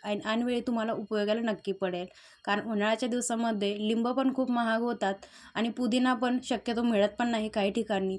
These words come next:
तर असं हे पुदिना सरबत प्रेमिक्स तुम्ही बनवून ठेवलं, तर तुम-, नक्कीच तुमच्यासाठी फायदेशीर ठरेल. तर मंडळी, अशी ही रेसिपी तुम्हाला कशी वाटली, मला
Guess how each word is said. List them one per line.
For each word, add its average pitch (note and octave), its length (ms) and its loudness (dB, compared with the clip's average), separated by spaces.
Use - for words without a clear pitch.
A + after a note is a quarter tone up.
तर G3+ 140 -2
असं A#3 240 0
हे B3 120 2
पुदिना A3+ 320 0
सरबत G#3+ 340 -2
प्रेमिक्स G#3+ 340 -4
तुम्ही G#3+ 180 0
बनवून G#3 360 0
ठेवलं, G#3 360 -2
तर G#3+ 60 2
तुम-, G#3 320 -2
नक्कीच B3 280 -4
तुमच्यासाठी A3+ 520 -2
फायदेशीर G#3 500 0
ठरेल. F#3 300 -2
तर A3 120 6
मंडळी, A3 440 2
अशी B3+ 260 6
ही D#4 100 12
रेसिपी D4 400 8
तुम्हाला C4 400 8
कशी A#3+ 300 0
वाटली, C4 440 2
मला G#3+ 260 2